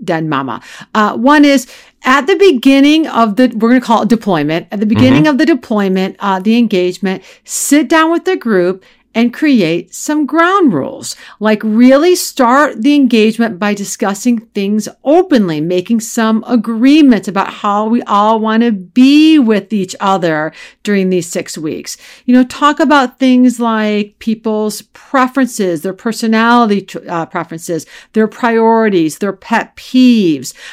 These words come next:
Speaker 1: How do, uh, how does everybody feel about punctuality? What does punctuality look like if you're gonna be meeting for dinner and things like that? Um, find out what people's sort of aloneness time requirements are,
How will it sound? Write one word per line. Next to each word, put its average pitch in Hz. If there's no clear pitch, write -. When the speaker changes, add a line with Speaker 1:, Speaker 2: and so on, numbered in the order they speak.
Speaker 1:
How 208
do, 277
uh, -
how 214
does 247
everybody 285
feel 277
about 262
punctuality? 277
What 170
does 208
punctuality 262
look 190
like 170
if 202
you're 220
gonna 220
be 226
meeting 214
for 196
dinner 190
and 170
things 175
like 160
that? 165
Um, 214
find 302
out 440
what 453
people's 339
sort 330
of 277
aloneness 294
time 180
requirements 180
are, 156